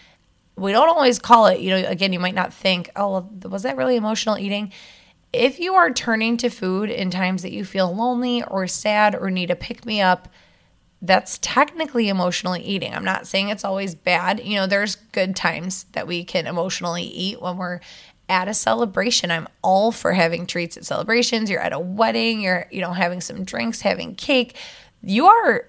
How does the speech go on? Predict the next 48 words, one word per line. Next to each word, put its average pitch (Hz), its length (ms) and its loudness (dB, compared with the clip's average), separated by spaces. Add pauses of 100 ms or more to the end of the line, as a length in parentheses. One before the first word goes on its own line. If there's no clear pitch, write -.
(140)
probably 226 400 4
eating 220 240 0
more 208 140 0
emotionally. 196 380 -2
You're 165 120 -2
probably 226 220 -2
not 214 180 -2
eating 214 240 -2
the 185 60 -4
cake 190 360 -6
because 170 480 -6
you 180 240 -4
feel 180 320 -2
hungry, 220 560 -2 (320)
but 202 280 2
you're 180 160 -4
eating 202 200 -4
the 190 100 -4
cake 190 300 -4
to - 100 -8
celebrate. 226 880 0
It's - 360 -8
a 196 40 -6
positive 202 680 0
feeling. 208 380 -6
It's 190 120 -8
a 165 60 -14
positive 214 420 0
emotion. 175 460 -8
So 196 280 0 (320)
there's - 220 -10
definitely - 640 -4
times 202 340 0
it 208 80 -6
can 175 120 -4
be - 80 -10
celebratory, 254 880 2 (400)
but 214 360 6
a 202 80 0
lot 202 360 4
of 196 160 -6
the 202 60 -8
time 180 640 0 (180)
when 190 160 -2
we 190 80 -2
turn 185 240 -2
to 185 120 -6
food 180 600 -4